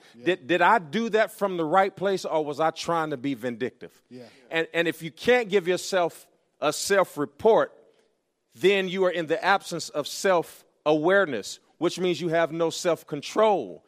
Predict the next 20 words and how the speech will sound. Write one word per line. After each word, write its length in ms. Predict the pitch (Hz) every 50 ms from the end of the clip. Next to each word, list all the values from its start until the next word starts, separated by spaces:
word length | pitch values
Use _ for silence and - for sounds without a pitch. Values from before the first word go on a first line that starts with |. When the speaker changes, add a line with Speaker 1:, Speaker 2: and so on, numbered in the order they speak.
| _ _ _ _ _ -
Speaker 2:
because 600 | 156 170 - - 175 180 175 170 156 - - - _ _ _ _ 139
the 120 | 135 190 160
person 840 | 127 120 _ - 220 240 262 - - - - 180 143 127 113 104 - _ _ _
that 160 | - 180 190 185
is 160 | 175 - 165
responsible 960 | 165 147 - - - 214 226 233 233 220 - 214 190 156 151 139 107 98 - _ - _ _
for 160 | - 190 185
helping 380 | 156 185 202 151 - 185 170 160
you 100 | 170 180
to 140 | - - 156
see 400 | - - - - 233 240 208 190
whether 300 | 170 156 185 - 143 170
you 160 | 160 165 170
did 240 | 143 135 180 180 165
it 80 | 165 151
right 300 | 143 165 185 185 170 160
or 80 | 151
wrong 320 | 147 180 214 226 208 180 165
is 100 | 160 -
self. 240 | - 247 220 147